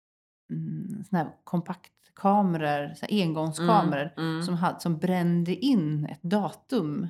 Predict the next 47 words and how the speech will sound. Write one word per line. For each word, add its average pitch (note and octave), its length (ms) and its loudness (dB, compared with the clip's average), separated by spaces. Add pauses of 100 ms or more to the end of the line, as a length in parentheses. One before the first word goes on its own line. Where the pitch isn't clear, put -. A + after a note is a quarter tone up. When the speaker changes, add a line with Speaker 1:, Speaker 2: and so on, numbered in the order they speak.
Speaker 2:
Ja, F3+ 140 6
just D4 240 2
det. D3+ 160 2
Speaker 1:
i F3 80 0
hörnet. B3 440 4
Speaker 2:
Ja. - 120 -20 (160)
Ja, A3+ 360 2
och G3 120 -4
så - 80 0
är F#3+ 40 4
de G#3+ 140 2
avplåtade, G3 840 2
liksom. - 440 -10 (180)
Speaker 1:
Precis. B3 520 2
Speaker 2:
Ja. - 100 0
Speaker 1:
Och A#3 140 4
då - 20 6
är B3+ 100 6
det A#3+ 60 4
så A#3 80 0
här, G#3+ 80 2
jaha, G#3 380 4
men A#3 440 4
den G3+ 140 4
här G#3+ 220 4
bilden G#3 580 2
är D#3 60 -2
tio E3+ 340 0
år E3+ 120 -2
gammal. F#3 400 0 (140)
Det F3 140 -4
finns G3+ 140 -2
ju C4 40 4
inte B3+ 160 0
en E3 80 0
chans G#3 360 0
att F3+ 60 -2
den E3+ 80 -2
här F#3+ 160 4
Speaker 2:
Nej. F#3 100 6 (100)
Speaker 1:
lägenheten E3 400 -4
s-, - 240 -10 (360)
ser F3+ 140 2
ut E3+ 240 -2
så D#3+ 80 -6
här F3+ 220 0
nu. G3 360 0